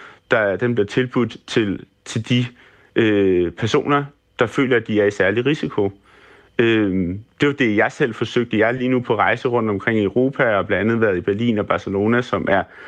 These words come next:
er to af de hotspots, der er i, i Europa. Øhm, og jeg forsøgte af egen fri vilje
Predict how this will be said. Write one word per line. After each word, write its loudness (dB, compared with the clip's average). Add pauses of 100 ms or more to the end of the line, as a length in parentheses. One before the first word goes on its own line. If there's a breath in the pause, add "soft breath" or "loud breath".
(340 loud breath)
er 2
to 0
af -2
de -2
hotspots, -2
der 0
er 2
i, -2 (140)
i 2
Europa. 0 (480 loud breath)
Øhm, 0
og 2
jeg 0
forsøgte -2
af 0
egen -4
fri -2
vilje 0